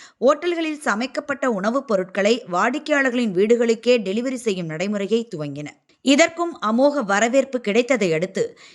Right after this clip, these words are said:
இதுபோன்ற நிறுவனங்கள் அடுத்தடுத்து தங்கள் சந்தையை விரிவுபடுத்த பல்வேறு வியூகம் வகுத்தன. அதன்படி, துணை நிறுவனங்கள் துவங்கி குறிப்பிட்ட நேரத்திற்குள் டெலிவரி செய்வதாக உத்தரவாதம் அளித்தன. Blinkit, Zepto, Rapido,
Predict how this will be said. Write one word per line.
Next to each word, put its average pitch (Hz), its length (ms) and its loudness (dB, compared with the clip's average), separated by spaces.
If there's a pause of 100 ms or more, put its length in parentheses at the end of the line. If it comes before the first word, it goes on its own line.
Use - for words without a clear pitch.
(100)
இதுபோன்ற 320 540 0
நிறுவனங்கள் 240 680 4
அடுத்தடுத்து 254 640 2
தங்கள் 196 340 -2
சந்தையை 226 480 -2
விரிவுபடுத்த 208 760 0
பல்வேறு 202 480 0
வியூகம் 190 400 2
வகுத்தன. 156 440 -6 (600)
அதன்படி, 320 540 0
துணை 277 260 -2
நிறுவனங்கள் 254 560 0
துவங்கி 233 420 -4
குறிப்பிட்ட 254 480 0
நேரத்திற்குள் 226 600 0
டெலிவரி 214 340 2
செய்வதாக 202 720 -4
உத்தரவாதம் 175 540 -4
அளித்தன. 147 320 -6 (840)
Blinkit, 254 340 2 (180)
Zepto, 240 440 2 (380)
Rapido, 240 640 0